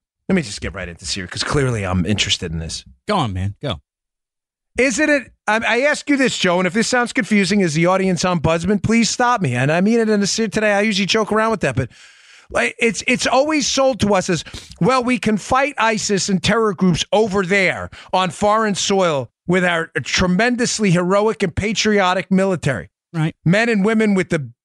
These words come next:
Speaker 1: s-, thickest steel spines I've ever seen. Or we're gonna fight them here. But I ask you, just to, based on, uh, uh, a basic historical analysis of what's been happening, is that really true?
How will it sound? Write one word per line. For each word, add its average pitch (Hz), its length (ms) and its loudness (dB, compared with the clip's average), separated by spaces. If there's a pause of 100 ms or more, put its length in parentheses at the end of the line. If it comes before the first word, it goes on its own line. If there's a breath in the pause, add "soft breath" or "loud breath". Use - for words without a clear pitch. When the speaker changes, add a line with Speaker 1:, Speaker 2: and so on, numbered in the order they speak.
(300)
Speaker 1:
s-, - 140 -8 (460)
thickest - 600 -2
steel 226 280 2
spines 214 440 0
I've 190 140 0
ever 196 220 0
seen. 151 320 0 (260 loud breath)
Or 269 340 4
we're 220 140 0
gonna 214 220 0
fight 196 260 0
them 180 140 2
here. 165 300 0 (280 loud breath)
But 247 140 2
I 262 140 0
ask 302 440 0
you, 147 140 2
just 226 240 -2
to, 254 120 0 (480 loud breath)
based 302 320 0
on, 247 220 0 (160)
uh, - 240 -2
uh, - 120 -2 (680 loud breath)
a 233 100 2
basic 285 540 -2
historical 277 640 2
analysis 247 520 0
of 175 100 -2
what's 226 160 0
been 208 100 2
happening, 196 380 0
is 254 160 0
that 269 200 0
really 311 360 2
true? 311 440 2